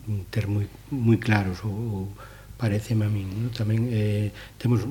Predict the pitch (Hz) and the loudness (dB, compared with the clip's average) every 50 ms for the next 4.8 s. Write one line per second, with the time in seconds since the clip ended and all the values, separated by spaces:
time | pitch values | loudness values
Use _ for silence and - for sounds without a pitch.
0 | 185 226 226 220 139 113 113 104 110 107 - 117 101 107 113 - - 139 139 131 | -6 -8 -8 -4 0 0 2 2 2 0 0 0 0 0 0 2 4 4 4 6
1 | 120 127 110 113 104 104 127 131 117 127 117 120 110 104 - 117 107 - - 104 | 4 4 4 4 6 8 8 8 6 6 4 4 2 2 2 0 -2 -4 -6 -6
2 | 107 104 101 104 107 104 101 - 107 101 101 101 101 101 - 131 131 127 120 - | -4 -4 -2 -2 -2 -2 -2 -4 -4 -4 -4 -4 -4 -4 -2 0 0 0 0 -2
3 | - 110 101 117 143 147 127 120 104 104 107 - 110 - - 117 101 101 98 104 | -4 -2 0 0 0 0 0 0 -2 -2 -2 -4 -4 -2 0 0 0 0 -2 -2
4 | 113 120 113 110 - 110 104 98 98 95 95 101 101 98 98 | -2 -2 -2 -2 -2 -4 -2 -2 -4 -4 -4 -4 -4 -4 -6